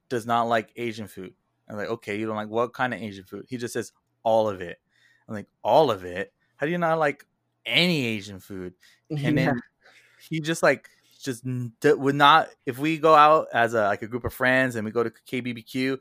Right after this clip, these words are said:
Speaker 1: he's the type of guy who would eat before, before the, the, you know, the hang. So he could just
Speaker 2: Oh, no.
Speaker 1: sit there and not eat.
Speaker 2: Man,
Speaker 1: Or,
Speaker 2: that's
Speaker 1: I know,
Speaker 2: bad.
Speaker 1: dude.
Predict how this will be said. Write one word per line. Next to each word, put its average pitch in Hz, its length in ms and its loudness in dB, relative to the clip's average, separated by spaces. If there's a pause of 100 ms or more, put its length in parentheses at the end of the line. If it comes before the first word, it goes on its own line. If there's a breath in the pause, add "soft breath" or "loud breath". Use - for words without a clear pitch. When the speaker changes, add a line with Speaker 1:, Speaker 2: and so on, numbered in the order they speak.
(380 loud breath)
Speaker 1:
he's 135 120 -6
the 127 80 -4
type 131 280 0
of 120 80 -8
guy 113 360 6
who 117 240 -2
would 110 160 -4
eat 113 140 -8
before, 113 580 -2 (960)
before 123 400 0
the, 107 340 -2
the, 98 640 -2
you 120 80 -8
know, 104 100 -4
the 98 100 -6
hang. 95 400 -6
So 104 160 -6
he 104 140 -4
could 104 120 -6
just 98 140 -6
Speaker 2:
Oh, 98 60 -12
no. 92 460 -14 (240)
Speaker 1:
sit - 180 -20
there 110 80 -4
and 101 60 -8
not 101 180 -6
eat. 95 240 -12 (220)
Speaker 2:
Man, 98 400 -14
Speaker 1:
Or, 107 340 -4 (360)
Speaker 2:
that's 98 160 -10
Speaker 1:
I 117 40 -14
know, 92 180 -8
Speaker 2:
bad. 95 140 -14
Speaker 1:
dude. - 100 -20